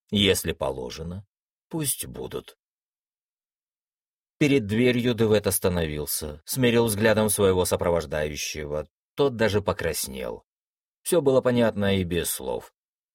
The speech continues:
Посторонних в кабинетах, занимаемых войсками спецназначения, быть не должно.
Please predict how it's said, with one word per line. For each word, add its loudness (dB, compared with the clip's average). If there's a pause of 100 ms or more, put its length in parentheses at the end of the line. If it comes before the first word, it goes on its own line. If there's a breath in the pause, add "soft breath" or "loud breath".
(240)
Посторонних 2
в -14
кабинетах, 4
занимаемых 2
войсками 2
спецназначения, -2
быть -6
не -2
должно. -8